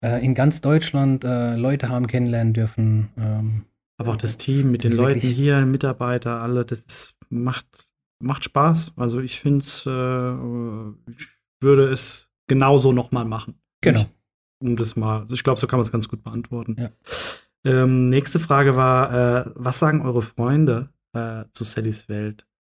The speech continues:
Speaker 2: Also was, was, was denken die? Was macht ihr? Die denken wahrscheinlich, ja.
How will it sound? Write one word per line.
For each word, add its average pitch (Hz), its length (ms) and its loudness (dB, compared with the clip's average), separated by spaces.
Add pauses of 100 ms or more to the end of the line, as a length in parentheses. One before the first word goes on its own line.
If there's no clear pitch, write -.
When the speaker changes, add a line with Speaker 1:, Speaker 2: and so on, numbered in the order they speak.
(500)
Speaker 2:
Also 107 140 -8
was, 107 260 -10
was, 107 220 -12
was 107 180 -8
denken 120 360 -4
die? 107 260 -4
Was 107 160 -12
macht - 260 -10
ihr? 104 220 -10
Die 107 120 -12
denken 117 200 -8
wahrscheinlich, 107 640 -8
ja. 107 140 -16